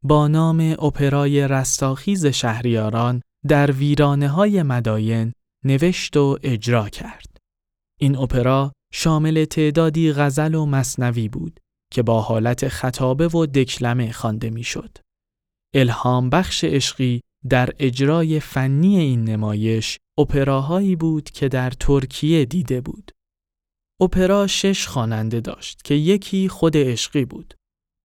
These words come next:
آنها روی صحنه می آمدند و هر کدام در وصف شکوه گذشته شعر می خواندند و می پرسیدند: «چه شد که به اینجا رسیدیم؟» اپرا شکست مالی بزرگی برای عشقی به همراه داشت.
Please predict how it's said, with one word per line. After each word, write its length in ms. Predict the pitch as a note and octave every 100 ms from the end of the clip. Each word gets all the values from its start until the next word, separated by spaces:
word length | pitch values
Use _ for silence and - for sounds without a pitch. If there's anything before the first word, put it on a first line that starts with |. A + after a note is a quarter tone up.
| -
آنها 460 | F3+ F3+ D#3+ G3 G3+
روی 300 | F#3+ F#3+ E3
صحنه 460 | - C3 A#2+ D3+
می 180 | F3+ E3+
آمدند 640 | D#3 D3 C#3 C3+ C3 B2+ C#3+
و 80 | C#3+
هر 240 | F#3 G3+
کدام 500 | G3+ F3 D#3+ D3 C#3
در 240 | C3 B2 B2
وصف 460 | C3+ C#3+ - C3+ B2+
شکوه 600 | - C3+ - G#3 F3+ D3+
گذشته 720 | B2 A#2 A2+ - - A#2+ A#2+
شعر 460 | - C#3+ A#2+ A2
می 160 | A2+ A2+
خواندند 680 | - B2 B2+ B2 C3+ - - _ _ C3
و 120 | C#3+
می 180 | D3+ F#3
پرسیدند: 880 | F#3 C#3 B2 - B2 B2 A#2+ A#2 B2 _ _
«چه 140 | - A3+
شد 280 | - A#2 -
که 140 | B2
به 80 | A#2+
اینجا 400 | B2 A#2+ A#2 A#2
رسیدیم؟» 560 | B2 C#3 - - - - _ _ _ _ _ _ _ _
اپرا 500 | E3 D3+ D#3+ D#3 D#3
شکست 560 | D3+ - C#3+ D#3 D3 -
مالی 600 | D3 C#3 C3 B2+ C3 C3+
بزرگی 600 | B2+ C#3 D3+ D#3+ - C3
برای 400 | B2 A#2+ A#2 A#2
عشقی 400 | C3 B2 - A#2+
به 140 | A2+ A#2
همراه 440 | B2 A2+ A2+ A#2+
داشت. 540 | C3+ C3 F#3 - -